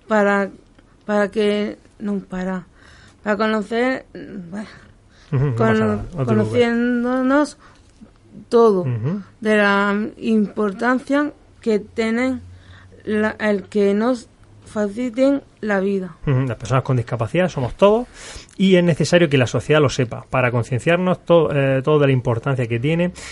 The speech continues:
Speaker 2: el que nos faciliten la vida. Todos somos personas con alguna discapacidad o algún área de mejora en nuestra vida
Speaker 1: Mm.
Speaker 2: y, o, o por lo menos somos potencialmente personas con discapacidad. Podemos,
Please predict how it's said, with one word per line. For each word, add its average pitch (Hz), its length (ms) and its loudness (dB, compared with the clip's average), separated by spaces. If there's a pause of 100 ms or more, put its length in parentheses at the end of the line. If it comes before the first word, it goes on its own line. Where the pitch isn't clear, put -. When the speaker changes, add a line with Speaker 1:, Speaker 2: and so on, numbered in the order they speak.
(140)
Speaker 2:
el 123 180 2
que 131 120 -2
nos 113 120 0
faciliten 151 580 0 (100)
la 113 160 -4
vida. 104 280 -6 (340)
Todos 143 260 4
somos 131 240 2
personas 135 380 -2
con 123 300 -2
alguna 131 380 2
discapacidad 117 580 0
o 139 60 0
algún 127 220 4
área 123 200 6
de 120 80 4
mejora 170 420 4
en 160 60 -2
nuestra 135 220 -2
vida 196 340 4 (300)
Speaker 1:
Mm. 190 80 -12
Speaker 2:
y, 202 260 2
o, 131 460 0 (100)
o 127 140 -4
por 131 100 4
lo 127 60 4
menos 151 180 2
somos 175 160 2
potencialmente 147 760 2
personas 123 300 0
con 120 140 -4
discapacidad. 113 540 -2
Podemos, 127 460 4